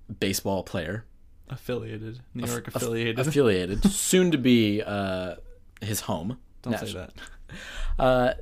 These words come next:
Speaker 1: Timothy Tebow. Did you know that he's hitting two fifty-five this year?
Speaker 2: That's actually good.
Speaker 1: He hit, like, three twenty in the last week. <laughs> He's striking out a significant amount of the time.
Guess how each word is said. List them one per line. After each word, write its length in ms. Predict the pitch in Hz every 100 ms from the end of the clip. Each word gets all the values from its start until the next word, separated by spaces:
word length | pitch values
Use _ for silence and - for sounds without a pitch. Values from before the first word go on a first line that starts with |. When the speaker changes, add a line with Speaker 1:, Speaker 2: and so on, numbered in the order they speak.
| - - -
Speaker 1:
Timothy 280 | - 156 147
Tebow. 400 | 139 160 123 98 - -
Did 140 | 151
you 80 | 220
know 100 | 320
that 120 | 269
he's 160 | 190 196
hitting 200 | 190 -
two 220 | - -
fifty-five 540 | - 151 156 - 170 190
this 160 | 127
year? 220 | 156 180 - - -
Speaker 2:
That's 280 | - -
actually 540 | - - - - - -
good. 120 | - - - 160 165
Speaker 1:
He 140 | 180
hit, 140 | 214
like, 220 | 214 - -
three 240 | 131 147
twenty 380 | - 127 123 -
in 60 | 123 143
the 60 |
last 340 | 127 127 - 147
week. 380 | 147 147 127 - - - - - - - - - - - - - - - - - - -
<laughs> 80 | 247 254 247 226 208 - - - - - - -
He's 220 | 127 180
striking 480 | - 226 277 - 196
out 320 | 143 170 190 -
a 520 | 147 143 143 139 139
significant 920 | - - 180 175 196 - 302 233 170 -
amount 400 | 135 120 110 107
of 100 | 95
the 60 | 95
time. 420 | 87 85 80